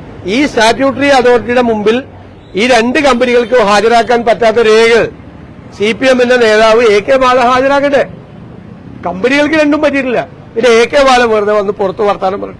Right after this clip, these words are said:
അദ്ദേഹം രേഖ ഹാജരാക്കി പറയട്ടെ. ഈ ഫൈൻഡിങ് തെറ്റാണെങ്കിൽ, ഈ രണ്ട് സ്റ്റാറ്റ്യൂട്ടറി അതോറിറ്റിയുടെയും ഫൈൻഡിങ്, അവരുടെ, അവർ കണ്ടെത്തിയത് തെറ്റാണെങ്കിൽ അത് തിരുത്താൻ വേണ്ടിയിട്ടുള്ള രേഖകൾ ഹാജരാക്കട്ടെ. ഡോക്യുമെന്റ് ഇല്ല എന്ന് പറയുന്നത് വെറുതെയാണ്.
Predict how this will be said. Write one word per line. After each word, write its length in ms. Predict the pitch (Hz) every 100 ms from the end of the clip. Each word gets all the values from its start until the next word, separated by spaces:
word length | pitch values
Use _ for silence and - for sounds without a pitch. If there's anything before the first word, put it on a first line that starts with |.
| - -
അദ്ദേഹം 260 | 143 180 277 247
രേഖ 260 | 214 269 311
ഹാജരാക്കി 500 | 262 269 269 269 277
പറയട്ടെ. 420 | 247 226 202 185 - - - - 185
ഈ 140 | 220
ഫൈൻഡിങ് 560 | 185 226 247 254 294 302
തെറ്റാണെങ്കിൽ, 640 | 226 - 277 254 208 185 240 - - - - - -
ഈ 140 | 185 254
രണ്ട് 320 | 226 240 285
സ്റ്റാറ്റ്യൂട്ടറി 540 | 269 247 233 254 233
അതോറിറ്റിയുടെയും 560 | 262 226 220 208 226 240
ഫൈൻഡിങ്, 460 | 220 214 226 220 139 - - - -
അവരുടെ, 400 | 180 220 254 254 -
അവർ 160 | - 220
കണ്ടെത്തിയത് 600 | 214 220 285 285 262 277 269
തെറ്റാണെങ്കിൽ 560 | - 330 294 240 147 - - - - - -
അത് 260 | 180 269 320 -
തിരുത്താൻ 360 | 262 269 320
വേണ്ടിയിട്ടുള്ള 340 | 311 294 294 277
രേഖകൾ 420 | 240 262 277 294
ഹാജരാക്കട്ടെ. 640 | 277 254 254 233 233 226 190 - - -
ഡോക്യുമെന്റ് 420 | 175 269 254 240
ഇല്ല 180 | 226 226
എന്ന് 260 | 220 214
പറയുന്നത് 400 | 208 208 196 196
വെറുതെയാണ്. 680 | 185 190 185 190 170 143 -